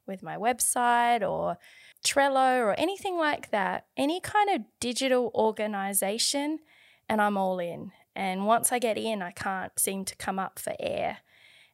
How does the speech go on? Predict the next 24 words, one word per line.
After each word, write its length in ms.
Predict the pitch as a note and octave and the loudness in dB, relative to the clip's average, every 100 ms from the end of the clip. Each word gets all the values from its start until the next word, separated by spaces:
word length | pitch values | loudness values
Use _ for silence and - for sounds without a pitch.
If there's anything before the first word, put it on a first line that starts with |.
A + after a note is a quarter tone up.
| - | -2
And 140 | A3 | 2
I 80 | G#3+ | 2
didn't 240 | B3+ D4+ | 2 0
have 200 | D4 C4 | 4 4
a 60 | A#3+ | 4
lot 180 | G#3 F#3+ | 2 0
of 80 | |
time 460 | - - G3 A3+ B3 | -4 -4 -2 0 0
to 120 | - | -4
do 200 | B3 A#3+ | -4 -4
this 340 | B3 C4+ - - | -2 -2 -2 -4
because 340 | G#3+ - F#3+ | -8 -8 -6
I 60 | F#3 | -4
was 100 | F#3+ | -4
in 100 | G3+ | -4
the 60 | F#3+ | -2
middle 260 | G3+ G3+ | -2 -2
of 120 | F#3 F3 | -4 -4
other 240 | F#3 F#3+ | -6 -6
things. 440 | - A3+ C4+ C4 | -6 -4 -2 0
So 200 | - G#3+ - | 0 0 0
I 220 | G#3+ B3 | 0 0
threw 360 | - - B3+ | -2 -4 -2
myself 520 | C4+ A#3+ A#3+ - G3 | 0 -2 -2 -2 -4